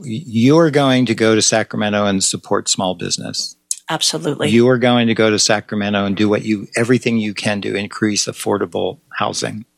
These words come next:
Speaker 2: Yes.
Speaker 1: You, with your history, are keen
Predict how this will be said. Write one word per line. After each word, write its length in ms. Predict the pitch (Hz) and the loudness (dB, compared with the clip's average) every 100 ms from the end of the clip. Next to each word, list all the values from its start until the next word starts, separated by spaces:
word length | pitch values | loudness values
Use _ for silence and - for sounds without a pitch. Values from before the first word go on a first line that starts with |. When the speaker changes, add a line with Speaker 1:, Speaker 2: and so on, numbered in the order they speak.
| _ _ _ _ | _ _ _ _
Speaker 2:
Yes. 420 | 180 - - - - | -6 -4 -2 -2 -2
Speaker 1:
You, 420 | 101 117 131 127 | 2 4 6 4
with 340 | 113 110 - | 4 0 0
your 140 | 104 101 | 0 0
history, 680 | 151 156 - 104 98 92 - _ - | 2 2 0 -4 -6 -6 -10 _ -2
are 200 | 101 95 _ - | -2 -4 _ -6
keen 520 | - 156 120 95 | 0 2 2 0